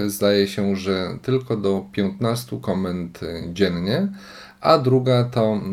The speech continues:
możliwość utworzenia tylko i wyłącznie jednej trasy. W chwili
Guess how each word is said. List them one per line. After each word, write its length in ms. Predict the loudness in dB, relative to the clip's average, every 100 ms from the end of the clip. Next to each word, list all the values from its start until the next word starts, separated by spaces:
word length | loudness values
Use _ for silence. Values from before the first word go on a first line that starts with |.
| 0
możliwość 920 | 2 4 2 2 0 4 4 2 -6 -10
utworzenia 760 | -10 -6 -4 -2 0 0 0 -4 -6 -8
tylko 280 | -6 -4 -2
i 80 | -2
wyłącznie 640 | 0 -4 -6 -6 -6 -6 -4
jednej 640 | -2 -2 -2 -4 -4 -6 -12 -10
trasy. 540 | 0 2 0 -4 -12 -18 _ -20 -20 -20 -20 -20 _
W 120 | -20
chwili 640 | -4 0 2 4 4 2